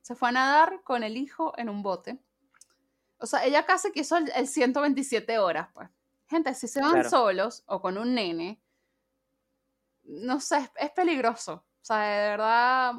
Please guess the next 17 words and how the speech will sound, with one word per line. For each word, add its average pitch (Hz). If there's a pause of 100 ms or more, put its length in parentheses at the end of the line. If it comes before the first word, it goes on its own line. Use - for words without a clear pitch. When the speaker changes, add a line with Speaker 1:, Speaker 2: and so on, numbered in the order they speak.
(300)
Speaker 1:
y 214
van 233
a 277
hacer 269
algo 269
peligroso, 262
como 202
escalar 220
una 240
montaña 254
o 190
irse 190
a -
nadar 233
en 233
un 254
bote. 247